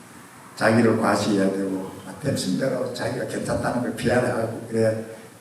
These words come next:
그래, 그래야 되는 것이 이제 세상의, 에, 원리지만은 하나님께서는, 하나님께서는 자기를 낮추고 자기의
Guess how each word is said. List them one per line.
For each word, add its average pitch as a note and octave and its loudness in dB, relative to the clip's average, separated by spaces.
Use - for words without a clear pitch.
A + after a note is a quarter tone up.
그래, - 2
그래야 - 6
되는 G2 4
것이 G2+ 2
이제 G2 -2
세상의, G2+ 0
에, - -10
원리지만은 F#2+ 4
하나님께서는, - -2
하나님께서는 - -8
자기를 A2+ -2
낮추고 - -2
자기의 F2 -4